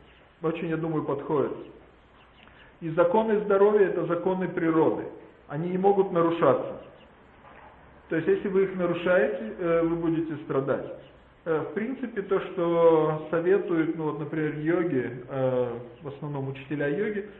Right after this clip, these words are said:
то они говорят, что должна быть сатвичная пища, хорошо сбалансированная диета,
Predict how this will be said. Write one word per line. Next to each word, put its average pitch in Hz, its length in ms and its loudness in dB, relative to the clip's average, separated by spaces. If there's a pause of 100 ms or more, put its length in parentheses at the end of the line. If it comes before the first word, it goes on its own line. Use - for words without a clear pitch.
(140)
то 170 80 -2
они 175 180 -2
говорят, 175 340 2
что 156 120 -4
должна 160 320 0
быть 151 200 -2 (120)
сатвичная 156 600 -8
пища, 131 460 -8 (600)
хорошо 175 360 2
сбалансированная 170 800 0
диета, 147 600 0